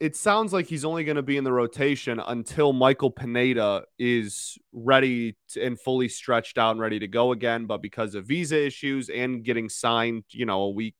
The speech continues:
or no, probably not a week, it was probably a few games into spring training. Spring training was already short as is, just didn't have enough time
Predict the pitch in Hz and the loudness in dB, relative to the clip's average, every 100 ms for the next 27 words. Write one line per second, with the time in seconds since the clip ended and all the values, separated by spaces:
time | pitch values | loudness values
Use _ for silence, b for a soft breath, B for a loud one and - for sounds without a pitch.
0 | - 98 95 92 104 113 101 95 95 92 | -12 -8 -8 -10 -8 -4 -4 -6 -8 -6
1 | 98 92 101 - 101 95 - 113 104 113 | -8 -8 -8 -2 -2 -2 -4 -2 2 2
2 | 113 110 107 - 117 107 104 127 131 127 | 0 -4 -8 -6 -4 -4 0 2 4 2
3 | 120 _ _ _ - - 120 117 107 98 | -2 _ _ _ -8 -4 -2 -2 -4 0
4 | 98 107 113 107 - 117 104 95 87 113 | 4 6 6 2 0 0 2 2 -2 0
5 | 202 175 160 _ _ 160 151 208 190 185 | 2 2 0 _ _ -2 8 8 10 8
6 | 170 175 151 - 156 156 143 | 8 6 6 2 2 4 2